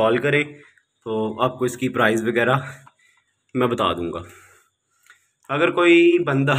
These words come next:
<laughs> या बंदी किसी और city से है तो tension लेने की बात नहीं है,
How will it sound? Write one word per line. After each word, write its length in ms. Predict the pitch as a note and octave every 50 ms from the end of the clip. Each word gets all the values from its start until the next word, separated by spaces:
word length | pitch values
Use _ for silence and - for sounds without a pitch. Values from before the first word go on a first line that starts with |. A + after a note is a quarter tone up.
| B2+ -
<laughs> 80 | E3
या 140 | D3+ C#3+ D3+
बंदी 320 | C3 B2+ B2 B2 B2+ C#3 C#3
किसी 260 | C3+ C3+ - C#3+ B2+
और 160 | B2 C3 B2+
city 300 | C3 - A#2+ A#2+ C#3 C3
से 180 | - - C#3+ B2+
है 300 | A#2 A#2+ A2 A#2 C3 C#3 C#3 - - - - - _ _ _ -
तो 460 | B2 A#2+ A#2 A2+ A2+ A2+ A#2 A#2 A2+ A2+ A2+ - - - _ _ _ _ _ _ - - - _ _ _ _ -
tension 220 | B2+ C3+ C#3 D#3+
लेने 280 | D3+ D3 C#3+ C#3 C#3+ C#3+
की 100 | C#3 C#3+
बात 200 | C3+ B2 A#2+ A#2 B2+
नहीं 220 | C3 C#3 C#3 C#3+
है, 80 | C#3+